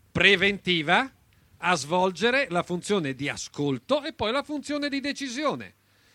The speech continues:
Questo è un mio vecchio pallino. Io sono convinto che la democrazia a suffragio universale che c'è adesso, cioè ognuno può candidarsi, purché non abbia la fedina penale sporca, e ognuno può essere eletto,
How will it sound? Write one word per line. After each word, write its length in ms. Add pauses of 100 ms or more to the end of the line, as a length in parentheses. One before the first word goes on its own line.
(240)
Questo 220
è 40
un 60
mio 100
vecchio 280
pallino. 420
Io 120
sono 200
convinto 420
che 260 (380)
la 320
democrazia 600
a 40
suffragio 440
universale 640
che 120
c'è 160
adesso, 320
cioè 220 (200)
ognuno 560
può 180
candidarsi, 760 (220)
purché 260
non 120
abbia 200
la 80
fedina 320
penale 300
sporca, 640 (220)
e 120
ognuno 300
può 140
essere 260
eletto, 460